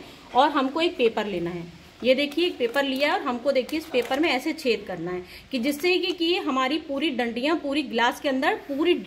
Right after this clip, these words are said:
डूबनी नहीं चाहिए, नहीं तो ये सड़ जाएंगी।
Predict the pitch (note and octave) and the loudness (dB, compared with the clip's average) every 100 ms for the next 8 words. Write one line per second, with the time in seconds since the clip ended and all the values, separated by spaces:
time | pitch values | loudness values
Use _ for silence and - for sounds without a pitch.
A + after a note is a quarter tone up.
0 | - - - F#3 D4 D4 D4+ A3 G3 E3+ | -12 -14 -4 2 6 6 6 2 -2 -4
1 | F3+ F3+ - - B3+ D4+ E4+ F#4+ E4+ B3 | -6 -10 -8 2 4 6 2 4 4 4
2 | G3 F3 E3+ F3 | 2 -4 -4 -6